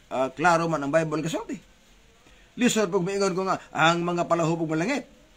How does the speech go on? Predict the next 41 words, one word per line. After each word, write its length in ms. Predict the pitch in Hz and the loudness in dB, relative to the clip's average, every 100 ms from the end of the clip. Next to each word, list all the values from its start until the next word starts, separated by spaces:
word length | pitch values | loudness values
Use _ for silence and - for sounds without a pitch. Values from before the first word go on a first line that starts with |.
| - | -4
nga 160 | 170 160 | 0 0
ang 160 | 147 | 0
Bible 320 | 170 180 165 | 0 0 -2
nagsulti 320 | 160 170 151 170 | -2 -4 -2 -2
nga 160 | 151 | -2
di 80 | 175 | -2
malangit. 480 | 170 175 277 170 - - _ - | 0 0 -2 -6 -10 -20 _ -10
Lisod 320 | 185 175 156 | -6 -4 -4
po 80 | 139 | -4
kina, 240 | 160 - - _ _ - | -6 -6 -10 _ _ -6
nga 120 | 151 | -4
atong 240 | 165 165 156 | -2 0 0
balihon 320 | 165 170 165 | 0 0 -2
ang 120 | 139 | -4
Biblia. 280 | 135 175 - - _ _ - - _ - _ _ - | -4 -6 -10 -16 _ _ -20 -20 _ -20 _ _ -8
Mura, 240 | 180 226 185 | 0 4 4
tang 240 | 147 156 | 2 0
patigit 380 | 147 151 147 147 | 0 0 -2 -2
ka 180 | 156 160 | 0 2
ano, 140 | 151 | 0
ana, 180 | 190 294 | -2 -2
nga 140 | 160 | -4
gibali 400 | 147 139 156 170 | -4 -2 0 -2
na 100 | 247 | -4
nga, 140 | 185 143 - | -4 -6 -6
bisik 240 | 139 151 | -8 -4
dili 220 | 165 175 | -4 -4
pa 100 | 151 | -4
inom, 240 | 165 190 247 | -2 -2 -2
pa 80 | 107 | -4
inom 220 | 143 170 | -2 0
mo 80 | 180 | 0
ni 80 | 170 | 0
noon. 260 | 202 320 - - _ _ _ _ _ - - - _ _ _ _ _ - | -2 -4 -8 -18 _ _ _ _ _ -20 -20 -20 _ _ _ _ _ -14
Oh, 160 | 98 170 | -12 -10
pwede 220 | 240 185 | -6 -4
di 80 | 131 | -4
sura. 300 | 107 104 - - - - - - | -8 -14 -18 -20 -20 -20 -20 -20
Ay, 80 | - | -16
isa 100 | 110 | -16
na. 100 | 101 | -18